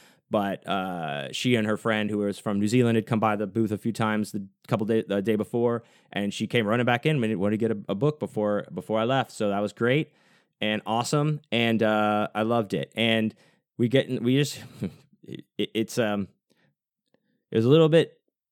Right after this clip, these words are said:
daunting, uh, for a moment to get in the car and then sit there and just be like,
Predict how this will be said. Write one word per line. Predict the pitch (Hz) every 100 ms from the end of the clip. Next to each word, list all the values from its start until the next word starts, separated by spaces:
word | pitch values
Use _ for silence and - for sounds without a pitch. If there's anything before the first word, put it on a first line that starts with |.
| 123 107
daunting, | 123 123 120 127 110 104
uh, | - 92 92
for | - 104
a |
moment | 104 107 104 -
to | 92 90 - -
get | 120
in | 113
the |
car | 110 113 113 113
and | 107
then |
sit | 101 113 -
there | 110 104
and | 101
just | 95 -
be |
like, | 95